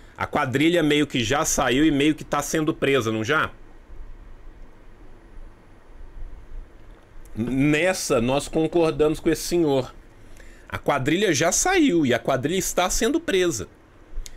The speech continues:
Inclusive, ontem tivemos a prisão de mais empresários, né,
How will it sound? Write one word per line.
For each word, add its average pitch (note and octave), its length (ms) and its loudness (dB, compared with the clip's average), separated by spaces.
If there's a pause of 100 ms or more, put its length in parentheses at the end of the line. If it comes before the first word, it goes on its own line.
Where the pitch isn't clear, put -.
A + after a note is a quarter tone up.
(260)
Inclusive, C#3 760 2
ontem C3+ 480 2
tivemos C3+ 440 -2
a D#3+ 60 0
prisão D#3+ 440 0
de D#3+ 80 -4
mais D#3+ 360 0
empresários, D#3 920 0 (720)
né, G#2+ 300 0